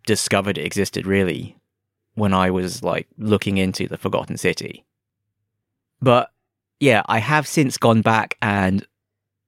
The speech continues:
I haven't played the mod, but I've looked at it and I've, <laughs> I've watched a Let's Play of the mod, and it is kind of amazing. Like, you gotta think,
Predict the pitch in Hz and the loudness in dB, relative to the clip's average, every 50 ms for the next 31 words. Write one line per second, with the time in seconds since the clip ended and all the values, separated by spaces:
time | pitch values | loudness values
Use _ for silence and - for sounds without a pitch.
0 | _ _ - 117 131 180 240 185 147 185 202 135 113 104 95 95 95 110 110 85 | _ _ 0 2 2 2 2 2 4 4 4 4 4 4 4 2 2 0 0 0
1 | 80 101 107 117 113 - 107 98 98 98 98 - - - 107 104 101 98 95 92 | 0 0 0 0 0 0 2 2 4 4 4 2 0 0 0 2 2 4 4 4
2 | 92 92 - - _ _ - - 151 113 - 117 143 151 135 - - 110 107 110 | 2 0 -2 -8 _ _ 0 2 2 2 4 2 2 2 2 2 2 2 4 4
3 | 110 - - - - 98 101 98 95 - - 92 92 95 90 92 92 - - 107 | 4 2 0 -4 -4 -2 0 0 -2 -2 -2 -2 0 2 2 0 0 0 0 0
4 | 117 117 - - - - - - - 190 202 214 349 466 277 - - - - 247 | 0 0 -2 -6 -12 -16 -16 -6 0 0 4 4 4 4 2 0 -4 -2 2 4
5 | 262 285 269 277 254 214 190 151 131 139 185 254 233 123 98 - - - - - | 4 4 4 4 4 4 4 4 4 4 4 4 4 4 2 0 0 -2 -4 -8
6 | - - _ _ _ _ _ _ _ _ _ _ _ _ _ _ _ _ _ _ | -14 -20 _ _ _ _ _ _ _ _ _ _ _ _ _ _ _ _ _ _
7 | _ _ _ _ - 135 147 - - - - _ - 156 160 160 226 254 277 240 | _ _ _ _ -4 -4 -4 -4 -4 -10 -20 _ 0 2 4 4 4 4 4 2
8 | - - 208 185 107 90 - - | 2 2 2 2 2 0 -4 -10